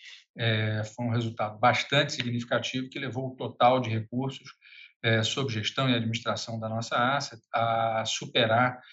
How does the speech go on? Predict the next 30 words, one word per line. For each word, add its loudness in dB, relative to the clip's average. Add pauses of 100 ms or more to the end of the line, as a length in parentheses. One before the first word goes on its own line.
(280)
é, 2
meio 4
trilhão 0
de -4
reais, 0
atingindo -10 (100)
quinhentos 0
e -6
cinquenta -8
e -8
três -2
bilhões 0
de -2
reais 0
no -4
final -6
do -6
ano, -6
como -6
o -4
Roberto -4 (420)
já 4
havia 2
destacado, -2 (640)
né? -4 (1300)
É, 2
tem -2
uma 0
contribuição -4
forte -2